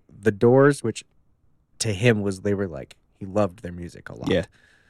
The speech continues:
Speaker 1: And the fact that you, so you have a collaboration with these fucking superstar rock stars, and you have to make a,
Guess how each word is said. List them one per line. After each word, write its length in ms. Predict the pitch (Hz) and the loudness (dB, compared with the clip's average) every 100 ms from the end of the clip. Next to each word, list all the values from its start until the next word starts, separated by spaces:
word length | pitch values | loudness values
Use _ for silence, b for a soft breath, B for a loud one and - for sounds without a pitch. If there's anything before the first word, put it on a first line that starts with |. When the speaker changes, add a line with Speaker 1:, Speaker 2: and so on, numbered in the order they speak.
| _ _ _ _ _ _ _ _ _ _ _ | _ _ _ _ _ _ _ _ _ _ _
Speaker 1:
And 100 | 135 | 4
the 80 | 139 | 6
fact 220 | 170 156 | 6 6
that 80 | 151 | 6
you, 120 | 139 | 2
so 120 | 131 156 | 4 8
you 60 | |
have 100 | 151 | 6
a 40 | 147 | 6
collaboration 640 | 151 143 135 127 113 123 | 6 6 8 4 4 -2
with 160 | 110 - | -4 -6
these 160 | 107 | -8
fucking 260 | - 113 113 | -2 -2 -2
superstar 580 | - 123 113 - 113 104 | -2 -2 -2 0 2 4
rock 200 | 101 - | 2 0
stars, 340 | - 87 87 | -4 -4 -6
and 100 | 95 | -4
you 80 | 101 | -2
have 120 | 110 | -2
to 80 | 110 | -2
make 240 | 107 107 | -2 0
a, 80 | - | -2